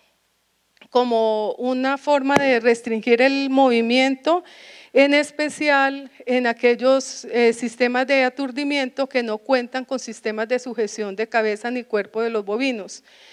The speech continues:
Entonces, como no tienen un equipo, un cajón de aturdimiento apropiado, la gente utiliza el tábano eléctrico para restringir al animal en un rincón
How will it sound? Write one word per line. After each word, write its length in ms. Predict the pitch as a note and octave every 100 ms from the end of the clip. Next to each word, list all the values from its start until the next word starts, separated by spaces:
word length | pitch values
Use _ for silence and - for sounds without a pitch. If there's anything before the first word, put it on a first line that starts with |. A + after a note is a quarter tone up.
| - -
Entonces, 500 | - A#3+ A#3 - -
como 240 | - A#3 G#3+
no 180 | B3 C#4+
tienen 380 | D#4 D4+ D4+
un 140 | D4 C#4+
equipo, 420 | C#4+ C#4+ C4+ -
un 100 | A3+
cajón 380 | B3 A#3+ C4+ B3+
de 120 | C4
aturdimiento 760 | C4 B3+ A#3+ G#3+ G#3 G#3 G#3 A#3+
apropiado, 600 | B3 B3+ B3+ C4 A#3+ A#3+
la 140 | A3+
gente 280 | G#3+ G3+ A3
utiliza 600 | B3 A#3 G#3+ G3+ G#3+ G#3+
el 160 | A3 G#3+
tábano 340 | G#3+ G3+ A#3
eléctrico 580 | B3+ A#3 A3+ G#3+ A#3+ G3+
para 260 | G3+ G3+ G3
restringir 580 | G#3+ G#3+ G#3+ G3 A3 A3+
al 120 | C4+
animal 420 | C#4 C#4 C#4 C4
en 140 | C4+
un 120 | C#4 C4+
rincón 520 | C#4 C4 C4+ B3